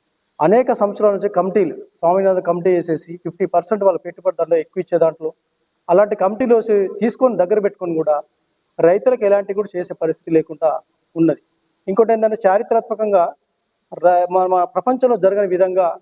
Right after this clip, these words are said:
రైతులకి ఒక మూడు చట్టాలని రద్దు చేసే క్రమంలో బీజేపీ ప్రయ-, ప్ర-, ప్రభుత్వం మీద పెద్ద ఎత్తున రెండు లక్షల మందితోని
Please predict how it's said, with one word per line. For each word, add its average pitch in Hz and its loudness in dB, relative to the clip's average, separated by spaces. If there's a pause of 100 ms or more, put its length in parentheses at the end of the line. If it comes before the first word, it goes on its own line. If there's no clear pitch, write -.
రైతులకి 208 0
ఒక 196 -2
మూడు 175 -8
చట్టాలని 190 0
రద్దు 160 -2
చేసే 196 -2
క్రమంలో 180 -2
బీజేపీ 196 0
ప్రయ-, 185 2
ప్ర-, 165 2
ప్రభుత్వం 202 0
మీద 170 0 (760)
పెద్ద 202 6
ఎత్తున 233 4
రెండు 202 2
లక్షల 208 0
మందితోని 202 0